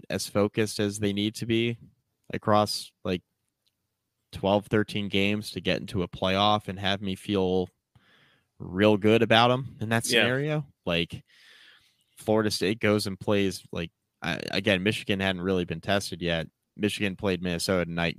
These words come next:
Speaker 1: kicked the piss out of 'em. This was, like, their first real game.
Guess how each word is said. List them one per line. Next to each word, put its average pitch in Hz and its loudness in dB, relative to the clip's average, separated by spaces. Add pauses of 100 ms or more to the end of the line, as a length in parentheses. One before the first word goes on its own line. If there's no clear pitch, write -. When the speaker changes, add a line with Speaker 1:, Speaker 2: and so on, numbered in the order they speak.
(100)
Speaker 1:
kicked - -2
the - -12
piss - 0
out 87 -2
of 85 -8
'em. 80 -8 (440)
This 98 -2
was, 101 -2
like, 95 2
their 90 0
first 98 2
real 90 2
game. 92 0